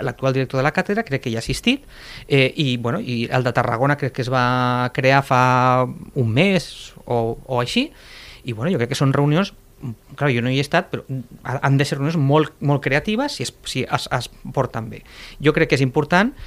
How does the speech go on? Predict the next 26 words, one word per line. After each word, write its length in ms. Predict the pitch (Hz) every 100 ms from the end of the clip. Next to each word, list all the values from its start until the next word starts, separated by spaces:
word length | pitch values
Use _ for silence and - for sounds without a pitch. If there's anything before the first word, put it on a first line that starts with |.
| - - 123
i 80 |
de 80 | 123
fet 160 | 160 - 123
la 80 |
llei 160 | 117 143
de 80 | 139
l'habi-, 240 | 135 135
el 160 | 120 -
projecte 320 | 110 170 143
de 80 | 127
llei 60 | 131
d'habitatge 320 | 131 127 127
estatal, 400 | - 131 170 127 - - - - - _ - - -
també 240 | - 117 151
una 80 | 127
mica 240 | 160 123
en 80 | 117
recomanació 480 | 113 117 117 - 147
nostra, 380 | 160 - 107 -
incorpora 960 | 185 151 131 135 127 - 190 131 - -
aquesta 320 | 127 - 165
figura 400 | 135 143 147 147 110
del 180 | 113 -
Consell 320 | 123 117 147
d'Habitatge 480 | 127 127 160 - -
Estatal, 540 | - - 120 214 311